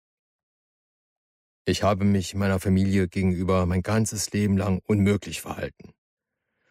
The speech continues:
Und ich bereue es. Selbst wenn ich sie irgendwann wieder treffen würde, wie sollte ich mich ihnen gegenüber verhalten?" Ich überlegte,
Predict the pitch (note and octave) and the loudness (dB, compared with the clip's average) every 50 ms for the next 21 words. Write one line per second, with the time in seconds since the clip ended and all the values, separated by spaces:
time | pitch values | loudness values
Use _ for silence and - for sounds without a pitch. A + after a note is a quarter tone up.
0 | _ _ _ _ _ _ _ _ _ _ _ _ _ _ _ A2+ A#2+ G#2+ G#2+ E2 | _ _ _ _ _ _ _ _ _ _ _ _ _ _ _ 0 0 2 0 0
1 | - - F#2+ F2+ F2+ F2+ F2 F2 - - F#2+ - - - - - - - - - | 0 0 2 2 2 2 0 -2 -4 -4 -6 -4 -4 -6 -6 -8 -12 -20 -20 -20
2 | - _ _ _ _ _ _ _ _ _ _ _ _ _ _ _ _ _ _ _ | -20 _ _ _ _ _ _ _ _ _ _ _ _ _ _ _ _ _ _ _
3 | _ _ _ _ _ _ _ - - F2+ F2+ F2+ - - - - F2+ F2 F#2+ F2 | _ _ _ _ _ _ _ -4 0 2 2 2 0 -2 -4 -4 -2 -2 -2 -2
4 | - - E2+ D2 F#2 G2 F#2 F#2 - - F2+ F2 E2+ E2+ G2 G2 F#2 F2 - - | -4 -4 -2 0 0 2 2 0 0 0 -2 0 0 0 2 0 0 0 -2 -2
5 | F#2+ E2+ - F#2 E2+ F2 F2+ F2+ F2+ F2+ F2 E2+ - _ _ _ _ _ _ _ | -4 -2 -2 -4 0 2 2 2 2 2 0 -2 -6 _ _ _ _ _ _ _
6 | _ _ _ _ _ _ _ _ _ _ _ _ _ - F#2+ G#2 G2+ - G#2 G2+ | _ _ _ _ _ _ _ _ _ _ _ _ _ 0 0 0 2 2 2 2
7 | G#2 G2+ - A2 G2+ - - G2 F#2+ - - - F2+ G2+ G#2 G#2+ G2+ F#2 - F#2+ | 2 2 0 -2 -2 0 0 0 0 0 -2 -6 -2 0 2 2 2 2 0 -2
8 | F2+ F#2+ F2+ G2+ G2+ G2+ G#2+ - - F2+ E2 F#2 B2 D3 - - - - - _ | -2 -2 -2 -2 -2 -2 -2 -2 -2 0 0 2 2 0 -2 -4 -10 -16 -16 _
9 | _ _ _ _ _ _ _ _ _ _ _ _ _ _ _ _ _ _ _ _ | _ _ _ _ _ _ _ _ _ _ _ _ _ _ _ _ _ _ _ _
10 | _ _ _ _ _ - - - - _ _ _ _ _ _ _ _ _ _ - | _ _ _ _ _ -20 -20 -20 -20 _ _ _ _ _ _ _ _ _ _ -4
11 | - F2+ G2 G2 G2+ A2+ G#2 - - G2 G2 F#2+ F#2 | 0 2 4 4 4 4 2 0 -2 -2 0 0 -2